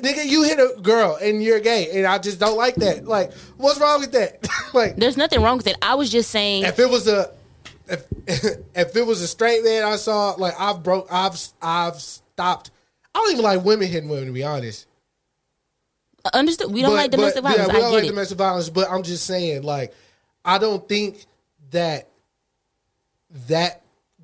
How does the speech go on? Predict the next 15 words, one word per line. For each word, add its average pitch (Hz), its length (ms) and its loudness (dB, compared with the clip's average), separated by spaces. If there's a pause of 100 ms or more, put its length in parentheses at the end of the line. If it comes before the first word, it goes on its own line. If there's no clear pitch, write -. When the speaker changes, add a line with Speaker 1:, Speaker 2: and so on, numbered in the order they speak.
Speaker 1:
group 170 280 -4
of 147 180 -6
people 127 480 -10 (180)
'Cause 170 160 -2
we, 226 220 -2
we 190 260 -4
call 214 280 0
out 190 200 0
men 170 260 -2
all 151 200 -2
the 175 100 -4
time. 165 300 -6 (280)
"Don't 165 260 0
hit 175 140 0
women." 147 320 -2